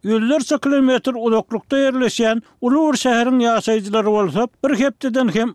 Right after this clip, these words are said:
az wagt içinde urulan üçünji zarbadan ýogulanlaryň ýasyny tutýanlyklaryny habar berdiler. Kiýewiň harby administrasiýasynyň başlygy Serhiy Popko Telegramda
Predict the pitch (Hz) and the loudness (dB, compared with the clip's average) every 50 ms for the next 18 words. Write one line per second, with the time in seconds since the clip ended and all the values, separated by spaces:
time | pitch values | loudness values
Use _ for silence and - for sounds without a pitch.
0 | - - 208 254 277 269 262 262 262 254 226 220 - - 247 233 240 240 240 208 | -6 -4 -2 0 0 0 0 0 0 0 -2 -4 -4 -2 0 2 2 2 0 0
1 | 233 220 196 208 208 220 226 226 - _ _ - 220 - - 240 226 220 196 277 | -2 -2 0 0 0 0 0 -2 -4 _ _ -4 -4 0 0 2 2 2 0 0
2 | 302 302 294 285 277 262 247 214 233 240 240 247 254 - _ 185 196 226 233 233 | 0 0 0 0 0 0 0 0 0 0 0 -2 -4 -8 _ -2 0 2 2 2
3 | 233 226 226 226 226 226 214 214 214 208 220 240 - - 185 190 214 226 220 214 | 0 0 -2 0 0 0 2 2 2 0 0 -2 -4 -6 -2 0 0 2 2 0
4 | 180 - 214 214 233 208 - _ - 226 214 - _ - 226 226 220 220 214 208 | 0 0 -2 -2 -2 -4 -6 _ -4 -4 -4 -2 _ 0 0 0 2 0 -2 -2
5 | - _ 220 202 185 202 208 208 - - - - 214 208 208 208 202 202 208 202 | -2 _ -2 0 0 0 0 -2 -4 -6 -4 -2 0 0 0 0 0 0 0 0
6 | 185 165 190 185 165 131 - - _ _ - 269 294 302 302 285 277 269 277 262 | 0 -2 -2 -2 -2 -4 -4 -10 _ _ -2 0 2 2 2 2 0 0 -2 -4
7 | - - - 202 220 226 240 262 269 254 269 285 277 262 - - 262 262 254 233 | -6 -8 -4 -2 -2 0 0 -2 -2 0 0 0 0 0 -2 -2 0 0 0 0
8 | - 262 240 190 208 240 233 233 226 226 196 - - 208 208 233 247 208 - - | 0 0 0 0 2 2 2 2 2 0 0 -2 -2 -2 -2 0 -2 -4 -8 -8
9 | - - 214 208 - - 214 190 - - 277 285 262 - - 202 185 - 233 226 | -2 -2 0 0 0 0 -2 -2 0 -2 -2 -2 -2 -2 -4 -4 -2 -2 -2 0
10 | 214 220 214 214 220 214 208 202 185 233 269 277 | 0 0 2 2 2 0 0 -2 -2 -2 -2 -2